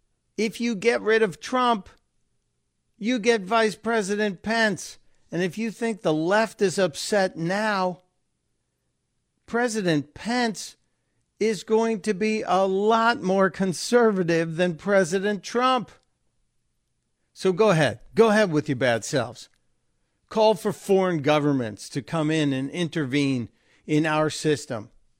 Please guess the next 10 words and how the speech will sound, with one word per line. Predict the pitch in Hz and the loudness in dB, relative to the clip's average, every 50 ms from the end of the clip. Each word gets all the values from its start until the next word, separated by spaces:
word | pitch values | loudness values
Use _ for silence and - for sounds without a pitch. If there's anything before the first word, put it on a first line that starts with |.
| _ _ - | _ _ -2
That | 160 170 180 - | 0 0 0 -2
says | - - 214 196 175 120 - | -2 0 0 0 0 -2 -2
you | 190 196 | -2 -2
have | 165 180 175 160 | 0 -2 -2 -2
no | 151 160 165 170 180 170 | -2 0 0 0 0 0
faith | - - - - 165 151 151 147 147 - | -2 -6 -4 -2 0 0 0 -2 -2 -4
in | 156 135 | -4 -2
our | 143 139 143 139 | 0 0 0 0
ability | 135 123 107 156 143 139 139 131 127 135 131 120 - - _ _ _ _ _ _ _ _ _ _ | -2 -2 -2 -2 -2 0 -2 -2 -2 -2 -2 -4 -6 -10 _ _ _ _ _ _ _ _ _ _
to | - 151 147 139 135 127 - | -2 0 0 0 0 -2 -4